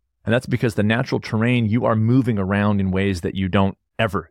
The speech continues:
in real life. You, we walk and we walk and it's all right angles and perfect flat. But on trails, it's not.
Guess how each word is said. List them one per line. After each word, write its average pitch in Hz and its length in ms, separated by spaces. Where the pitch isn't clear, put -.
in 92 220
real 87 180
life. - 260
You, 90 140
we 90 160
walk 95 380
and 92 80
we 90 80
walk 82 260
and 85 80
it's 80 120
all 87 220
right 85 220
angles 85 340
and 82 100
perfect - 300
flat. - 300
But 95 100
on 95 80
trails, 107 300
it's 95 140
not. 87 300